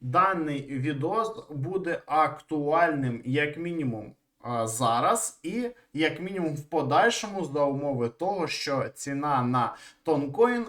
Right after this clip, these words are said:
буде зберігатися в цих діапазонах. І так, на сьогоднішній день, а, вартість, а, тону шість доларів двадцять два центи.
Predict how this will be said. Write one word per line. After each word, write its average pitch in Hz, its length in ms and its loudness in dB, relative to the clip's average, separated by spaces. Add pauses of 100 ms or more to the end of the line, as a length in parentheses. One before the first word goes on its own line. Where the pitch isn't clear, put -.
буде 196 420 0
зберігатися 147 880 -2
в 151 220 0
цих 131 460 -8
діапазонах. 135 800 -2 (100)
І 165 100 0
так, 165 380 4 (140)
на 165 220 2
сьогоднішній 214 760 2
день, 180 360 0
а, 123 380 2
вартість, 143 720 0
а, 120 260 0
тону 185 580 -4 (380)
шість 151 500 -4
доларів 156 520 2
двадцять 110 440 -2
два 98 180 -8
центи. 98 500 -10